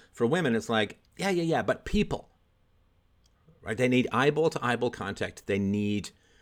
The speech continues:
to understand things in terms of something in the moment, something right in front of them, and a problem that can be solved that way. So, of course, if you say to a woman, "I want to keep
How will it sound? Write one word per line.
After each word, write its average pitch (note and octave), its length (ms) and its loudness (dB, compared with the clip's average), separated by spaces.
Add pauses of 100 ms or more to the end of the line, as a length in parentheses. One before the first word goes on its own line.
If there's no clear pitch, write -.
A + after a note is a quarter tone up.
(240)
to - 140 -8
understand F2+ 800 -4 (360)
things G2+ 400 -4
in A2 120 -4
terms G2 320 -2
of F#2+ 220 -4
something D3 380 -2
in F3+ 100 -2
the F3 60 -4
moment, B2 360 0 (180)
something G#2+ 380 -2
right C3 180 0
in B2 100 -4
front G#2 180 -4
of G2 80 -8
them, F#2+ 160 -4 (340)
and G2+ 140 -2
a - 20 -10
problem F2+ 280 -2
that F2 80 -4
can F2 100 -8
be E2+ 80 -6
solved D#2+ 260 -4
that D2+ 180 -2
way. G#2 180 -4 (500)
So, D#3 220 4
of C#3 120 2
course, - 460 0 (1400)
if A#2+ 200 4
you D3 220 2
say B2 300 2
to A2+ 160 2
a G#2 40 6
woman, F#2 400 0 (320)
"I C#3+ 160 4
want D3+ 240 2
to C3 60 -2
keep A#2 360 -2